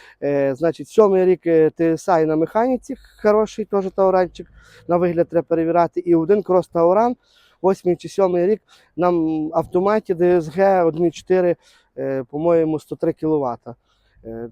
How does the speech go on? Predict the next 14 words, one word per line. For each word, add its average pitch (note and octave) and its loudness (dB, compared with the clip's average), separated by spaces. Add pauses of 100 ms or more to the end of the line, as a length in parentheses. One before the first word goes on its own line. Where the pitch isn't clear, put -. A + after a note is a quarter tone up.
(200)
значить, D#3 -4
дивимося. G#3+ 2 (300)
Ще A3 0
па-, G3 4
декілька F3+ -4
пару F3 2
цікавих E3 -2
варіантів. C#3+ -6 (480)
Значить, C#3 -8
що G3+ 0
вас F3 0
ще - -12
цікавить, F#3+ -2
друзі? E3+ -4